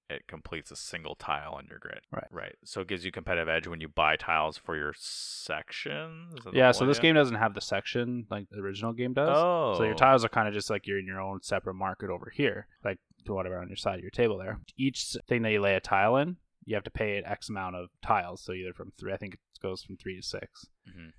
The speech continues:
Speaker 2: So if you surround certain things, you get extra tiles from the market. So you take away from what your opponents can collect, and you can use that to help pay for, to lay your tokens and stuff, your
Speaker 1: Awesome.
Speaker 2: tiles. I thought that was a really good example of how it evolved to be a little, a better game, but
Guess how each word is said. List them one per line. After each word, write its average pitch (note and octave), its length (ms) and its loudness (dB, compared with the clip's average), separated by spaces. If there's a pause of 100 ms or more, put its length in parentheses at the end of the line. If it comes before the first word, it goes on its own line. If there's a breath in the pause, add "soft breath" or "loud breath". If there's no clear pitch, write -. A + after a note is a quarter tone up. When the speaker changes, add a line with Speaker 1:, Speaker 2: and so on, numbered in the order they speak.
(140)
Speaker 2:
So G2+ 200 -2
if G2 120 -6
you G2 200 -8
surround G#2 560 2
certain G2+ 260 -4
things, G2+ 380 -6
you F#2+ 80 -10
get F#2 120 -6
extra - 240 -8
tiles F#2 880 -6
from G#2+ 180 2
the F#2+ 80 -6
market. G2+ 500 2
So G2 100 -10
you G2 100 -10
take G#2+ 240 -2
away G2 240 -2
from G2 160 -10
what F#2 140 -10
your F#2+ 160 -10 (120)
opponents G#2 540 -6
can F2 460 -14
collect, F#2 520 -4 (220)
and G2 100 -12
you F2+ 80 -14
can F#2+ 140 -12
use F#2 180 -12
that F2+ 320 -8
to - 80 -12
help F#2+ 200 -2
pay F2+ 200 -8
for, F#2 360 -12
to G2 100 -8
lay - 120 -10
your - 120 -16
tokens - 420 -16
and - 80 -20
stuff, - 200 -18 (160)
your A2 160 -6
Speaker 1:
Awesome. - 240 -8
Speaker 2:
tiles. - 200 -8 (160)
I C3 100 8
thought C#3 140 8
that C3 120 10
was B2 100 6
a B2+ 60 4
really A#2+ 200 4
good G#2+ 180 0
example F#2 500 -4
of F2+ 80 -10
how F2+ 380 -8
it G2 120 -8
evolved F#2 460 -8
to F#2+ 60 -18
be F#2 140 -8
a F#2 60 -10
little, F#2+ 160 -10 (220)
a G2+ 80 -10
better - 340 -10 (480)
game, G#2+ 360 -8
but - 160 -6